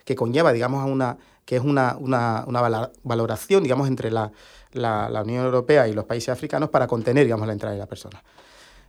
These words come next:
Se habla de la soberanía nacional como un principio rector. Soberanía nacional, digamos, en la, en materia, en materia, eh, migratoria es, digamos, lo que estamos comentando antes.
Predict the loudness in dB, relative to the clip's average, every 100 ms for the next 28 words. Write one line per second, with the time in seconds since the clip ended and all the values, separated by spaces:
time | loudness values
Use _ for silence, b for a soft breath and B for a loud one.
0 | b _ 2 4 8 8 6 4 4 4
1 | 2 0 -2 -2 -4 -6 -6 -6 -8 -8
2 | -6 -6 -8 -10 -10 -18 -10 -4 4 4
3 | 4 2 2 2 2 2 0 -2 -2 -4
4 | -2 0 0 0 -4 -4 -2 0 0 2
5 | 2 2 0 -4 -6 -6 -4 -2 -4 -4
6 | -6 -6 -6 -2 0 0 -2 B B _
7 | _ 0 0 0 0 0 0 -2 -4 -6
8 | -6 -6 -6 -6 -4 -4 -4 -8 -12